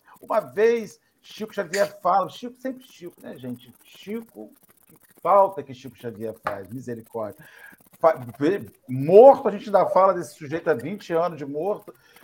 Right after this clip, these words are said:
Ele disse que a diferença entre o, que ele disse que o, o criminoso é o homem bom que foi descoberto. Porque enquanto nós não conhecemos os crimes,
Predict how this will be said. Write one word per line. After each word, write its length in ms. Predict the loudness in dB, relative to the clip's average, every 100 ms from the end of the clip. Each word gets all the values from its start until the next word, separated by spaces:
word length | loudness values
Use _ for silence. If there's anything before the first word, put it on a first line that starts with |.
| _ -6
Ele 160 | -6
disse 260 | -6 -10 -4
que 80 | -4
a 40 |
diferença 720 | -4 -4 -2 -2 -4 -6 -6
entre 380 | -8 -10 -8 -4
o, 480 | -4 -2 -4 -6 -10
que 60 | -14
ele 100 | -14
disse 220 | -14 -16
que 80 | -12
o, 60 | -12
o 340 | -10 -12 -14 _ -20 -20 _ _ _
criminoso 800 | -8 -6 -6 -4 -2 0 0 -2 -16 _ _
é 80 | 6
o 80 | 8
homem 260 | 6 4 -2
bom 220 | -2 -2
que 80 | -2
foi 140 | -4
descoberto. 720 | -4 -8 -2 0 0 -2 -12 -16 -16
Porque 200 | -8 -4
enquanto 480 | -4 -2 0 2 2
nós 160 | 0 0
não 120 | 0
conhecemos 760 | -2 -2 -4 -6 -6 -6 -8 -12
os 200 | -16 -18 -20 -20 _ -6
crimes, 640 | -2 0 0 -2 -6